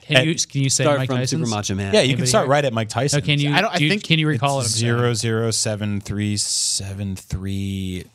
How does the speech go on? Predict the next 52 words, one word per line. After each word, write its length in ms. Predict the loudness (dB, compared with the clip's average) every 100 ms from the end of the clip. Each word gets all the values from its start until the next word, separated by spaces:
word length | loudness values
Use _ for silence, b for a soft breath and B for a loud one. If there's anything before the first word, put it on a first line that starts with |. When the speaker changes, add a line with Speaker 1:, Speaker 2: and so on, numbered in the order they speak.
| _
Speaker 3:
Really, 260 | -8 -2 0
really, 160 | 0 0
Speaker 2:
Do 60 |
you 20 |
know 60 | 0
Speaker 3:
really? 100 | 0
Speaker 2:
the 60 | -2
rest 160 | -2
of 80 | -2
it? 180 | -2 2
Speaker 1:
No, 180 | 2 4
I 200 | 2 0
never 320 | -2 -2 -4
played 320 | -4 -4 -4
that 120 | -4
game 140 | -6 -8
when 80 | -8
I 40 |
was 100 | -10
a 40 |
kid, 240 | -10 -8 -4
but 280 | -6 -8 -6
Speaker 2:
Zero 340 | -2 2 2
Speaker 1:
people 80 | 2
I 80 | 4
know 80 |
Speaker 2:
five 240 | 4 2 0
Speaker 1:
always, 280 | 0 0 0
Speaker 2:
six. 40 | 0
Oh. 120 | -2
Speaker 3:
Know 80 | 0
that 100 | 0
Speaker 1:
always 240 | 0 -2
Speaker 3:
code? 80 | -2
Speaker 1:
know 200 | -2 -2
it. 200 | -4 -6
Like, 180 | -6 -2
they 160 | -2 -2
Speaker 3:
Oh. 80 |
Speaker 1:
come, 140 | -2 -2
I 140 | 0
have 100 | 0
it 80 | 0
on 140 | -2
the 120 | -4 -6
play 200 | -4 -4
choice 260 | -2 -4
Speaker 4:
See, 140 | -4 -2
Speaker 1:
at 40 |
the 60 | 0
Speaker 2:
yeah. 160 |
Speaker 1:
house. 40 | 0